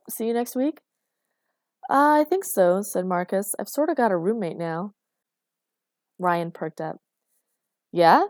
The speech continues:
Does he wanna play D and D?" "He is a she, and I'm not sure you guys would like playing with her." "Why? Is she a snob? Doesn't like nerds?" "No, actually, she'd probably love it."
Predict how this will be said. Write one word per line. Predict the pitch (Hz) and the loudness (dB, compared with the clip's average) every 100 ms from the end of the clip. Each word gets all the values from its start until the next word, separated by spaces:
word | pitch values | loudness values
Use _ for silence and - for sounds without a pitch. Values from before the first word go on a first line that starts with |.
| - | -4
Does | 202 | -4
he | 240 | 0
wanna | 233 226 | 0 2
play | 233 | 2
D | 202 202 | 0 -2
and | 185 | 0
D?" | 185 302 - _ _ _ _ _ _ - _ | 0 -2 -6 _ _ _ _ _ _ -20 _
"He | - 320 349 | 0 2 4
is | 359 311 | 2 0
a | 320 | -2
she, | - - 302 160 143 202 - | -4 -2 0 2 0 -8 -8
and | 254 277 | -6 -4
I'm | 294 | -4
not | 311 302 | -6 -6
sure | 320 | -4
you | 294 285 | -2 2
guys | 285 277 | 2 2
would | 277 254 | 0 0
like | 233 - | 0 0
playing | 220 196 | -4 -4
with | 175 196 | -4 -4
her." | 160 180 _ _ _ _ _ _ _ _ | -6 -8 _ _ _ _ _ _ _ _
"Why? | 175 240 226 190 | 0 4 4 2
Is | - | -6
she | - 202 | -6 -6
a | |
snob? | - 180 170 226 269 _ _ _ _ _ | -6 -4 -2 -2 -4 _ _ _ _ _
Doesn't | 185 185 | -6 -2
like | 180 180 | -2 -2
nerds?" | 170 175 226 - - _ _ _ _ - - _ _ - | -4 -6 -6 -12 -18 _ _ _ _ -20 -20 _ _ -4
"No, | 196 285 403 302 185 | 2 6 8 8 8
actually, | 214 247 294 302 | 6 4 0 -2
she'd | 285 269 214 | -2 -4 -2
probably | 247 302 302 | 0 2 2
love | 170 208 302 | 2 2 2
it." | 202 | -2